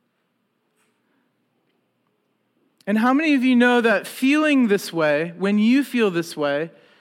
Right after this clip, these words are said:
compassion for someone else, that it makes you vulnerable to suffering?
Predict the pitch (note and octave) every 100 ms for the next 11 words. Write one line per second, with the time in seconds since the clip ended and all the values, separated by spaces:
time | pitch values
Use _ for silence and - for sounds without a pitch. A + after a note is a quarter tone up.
0 | _ - G#3+ G#3 F#3+ F#3+ G#3+ G3 - F#3
1 | - F3+ E3+ D#3+ F3+ E3 D3+ - - -
2 | _ - G#3 G3 A#3+ A#3+ A#3+ A3 D#3+ F#3
3 | F#3+ F#3 D3+ C3+ B2+ A#2+ B2 _ - D#3+
4 | - D#3 D3+ C3+ A#2+ -